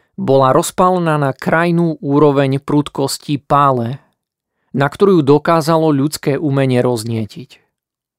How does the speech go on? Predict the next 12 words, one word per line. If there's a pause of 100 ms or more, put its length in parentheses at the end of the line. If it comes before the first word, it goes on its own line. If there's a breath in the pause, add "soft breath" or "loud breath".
(800)
No
aj
veľký
Boh (640)
chce
ukázať
svoj
hnev (880)
a
zvelebiť
svoj
bázeň